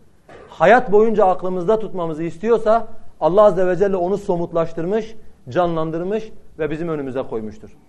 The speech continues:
Bunun yanında son bir hikmet olaraktan söyleyeceğim inşallah. Kur'an kıssalarının her birinin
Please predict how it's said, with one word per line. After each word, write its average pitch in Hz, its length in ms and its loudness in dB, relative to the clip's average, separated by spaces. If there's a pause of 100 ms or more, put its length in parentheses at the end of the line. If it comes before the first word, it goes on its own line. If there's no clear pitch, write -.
(840)
Bunun 220 240 2
yanında 208 500 2 (480)
son 233 300 0
bir 220 80 0
hikmet 190 340 -4
olaraktan 190 420 0
söyleyeceğim 147 640 -4
inşallah. 160 480 -6 (840)
Kur'an 226 280 2
kıssalarının 180 640 0 (120)
her 240 320 2
birinin 214 460 0